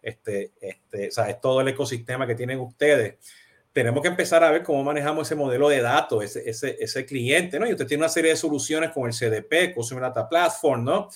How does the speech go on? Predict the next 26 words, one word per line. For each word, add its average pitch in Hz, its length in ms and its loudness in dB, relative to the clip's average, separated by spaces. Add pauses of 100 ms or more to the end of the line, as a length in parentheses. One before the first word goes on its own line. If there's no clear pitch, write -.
(380)
Este, - 360 -6
usted 107 240 -6
ya 135 120 0
tiene 139 200 -2
un 123 60 -6
Customer 135 360 -6
three 120 140 -8
sixty 143 400 -4
que, 110 160 -4
o - 20 -16
sea, 107 160 -8
que 107 80 -8
la 104 100 -4
gente 107 200 -8
puede 127 220 -2
traer 123 500 0
las 123 120 0
diferentes 110 540 -6
vistas, 143 540 0
desde 104 280 -4
el - 140 -10
Service 110 380 -6
Console, 156 480 2
el 110 40 -4
Sales 98 300 -10
Console, 160 680 2